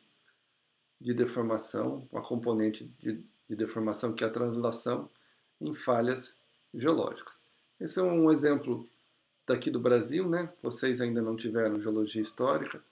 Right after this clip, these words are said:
mas já devem ter ouvido falar da faixa Brasília. Então tem um conjunto de rochas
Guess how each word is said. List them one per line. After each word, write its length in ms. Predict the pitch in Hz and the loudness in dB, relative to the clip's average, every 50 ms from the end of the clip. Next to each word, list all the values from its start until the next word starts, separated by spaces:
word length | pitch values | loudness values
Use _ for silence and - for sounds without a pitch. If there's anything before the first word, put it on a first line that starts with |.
| _ _ _ _ _ - - - - - - - | _ _ _ _ _ -14 -12 -12 -12 -12 -10 -4
mas 180 | 131 127 123 120 | -2 0 2 2
já 80 | 127 | 4
devem 220 | 120 131 123 123 120 | 4 6 4 4 4
ter 100 | - 131 | 2 2
ouvido 280 | 120 113 123 120 107 | 2 2 2 0 0
falar 240 | - - 113 110 107 | 0 0 2 4 4
da 120 | 107 110 | 4 2
faixa 320 | - - - 110 - - - | 0 0 -2 -2 -2 -2 -4
Brasília. 600 | 120 120 117 110 - 127 127 143 151 - - 165 _ _ _ - | -2 -2 -2 -2 -2 -2 -4 -4 -4 -6 -8 -12 _ _ _ -18
Então 140 | - - - | -14 -14 -10
tem 140 | - 165 175 | -6 -6 -6
um 80 | 170 | -4
conjunto 800 | 165 - 165 156 143 120 131 147 160 165 147 - - 120 - - - _ _ _ _ _ _ _ _ _ _ _ _ _ _ _ _ _ _ _ | -2 0 2 2 2 2 0 0 2 0 0 -2 -6 -8 -8 -10 -14 _ _ _ _ _ _ _ _ _ _ _ _ _ _ _ _ _ _ _
de 180 | - 123 120 123 | -8 -2 -2 0
rochas 720 | - - 117 120 113 107 - - 127 123 - - - | 0 2 2 2 2 2 0 -2 -6 -8 -8 -12 -14